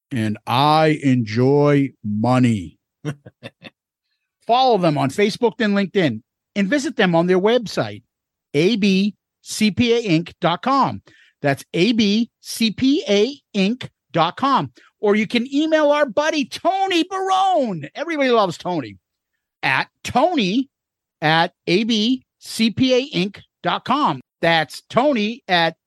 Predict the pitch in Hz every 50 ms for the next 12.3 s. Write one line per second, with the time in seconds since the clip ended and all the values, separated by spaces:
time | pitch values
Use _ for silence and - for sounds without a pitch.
0 | _ - 185 233 269 226 240 233 233 254 240 - _ _ _ - - - 262 262
1 | 214 - 254 240 240 233 180 151 156 170 147 - - 139 135 143 147 - - -
2 | 127 123 120 110 95 - _ _ _ _ _ _ _ _ _ - 135 147 160 196
3 | 196 208 254 214 - 269 294 302 302 269 254 240 226 214 - _ _ _ _ _
4 | _ - - - 196 190 208 240 240 208 175 226 247 254 269 269 285 285 294 285
5 | 254 254 - _ _ _ _ _ - 170 175 185 160 - 214 220 226 226 180 214
6 | 233 220 202 190 180 180 175 - _ - 220 269 320 302 208 - 247 220 208 202
7 | 214 165 - - 160 156 135 - - 208 170 131 95 - _ _ _ _ _ _
8 | _ 139 151 202 254 247 190 156 - - - 160 151 160 180 185 147 185 208 220
9 | 226 233 240 262 254 226 220 - _ _ _ _ 175 175 202 208 - 240 240 247
10 | 254 202 190 294 302 277 247 233 226 220 220 240 - _ _ - 359 392 392 -
11 | - 277 254 254 254 254 254 269 - _ _ _ 143 143 160 180 196 - - 175
12 | 165 151 131 104 85